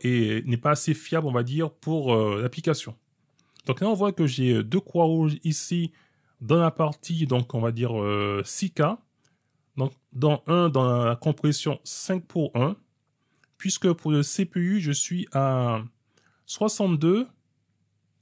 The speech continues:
pour, euh, soixante images par seconde. Donc pour lui, c'est peut-être un peu trop juste.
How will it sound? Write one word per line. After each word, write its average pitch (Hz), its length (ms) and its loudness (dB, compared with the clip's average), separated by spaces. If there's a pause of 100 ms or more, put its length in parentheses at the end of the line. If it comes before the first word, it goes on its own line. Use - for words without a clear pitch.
(160)
pour, 147 300 2
euh, 120 240 6
soixante 147 400 -2
images 135 260 2
par 135 140 -4
seconde. 139 320 -2
Donc 120 160 -4
pour 139 140 -4
lui, 160 100 2
c'est 165 140 -4
peut-être 135 260 -6
un 127 60 0
peu 131 160 -6
trop 170 260 2
juste. 160 340 -2